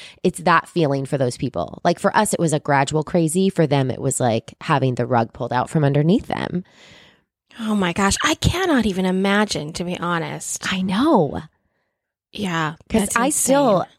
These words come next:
Speaker 1: feel like sometimes when I'm out and I see where we are and, like,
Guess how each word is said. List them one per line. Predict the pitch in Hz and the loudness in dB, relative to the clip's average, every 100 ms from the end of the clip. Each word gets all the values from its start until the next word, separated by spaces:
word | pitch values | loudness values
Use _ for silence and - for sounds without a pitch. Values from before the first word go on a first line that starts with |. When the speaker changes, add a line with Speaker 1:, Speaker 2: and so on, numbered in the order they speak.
| _ | _
Speaker 1:
feel | - - 196 | -10 0 2
like | 175 160 | 2 0
sometimes | - 165 175 147 139 143 | 0 -2 0 -2 -2 -4
when | 156 | -4
I'm | 131 151 147 - | -2 -2 -2 -2
out | 143 147 185 - - | 2 4 4 0 -6
and | 170 139 | -4 -4
I | 135 | -4
see | - - 165 160 151 160 _ _ _ _ _ _ - _ | -4 -2 0 2 0 -2 _ _ _ _ _ _ -20 _
where | 156 151 160 170 | -4 0 2 2
we | 170 175 160 | 0 0 0
are | 147 143 156 185 | 0 0 0 0
and, | 196 160 151 | 0 -2 -4
like, | 139 139 - | -4 -4 -8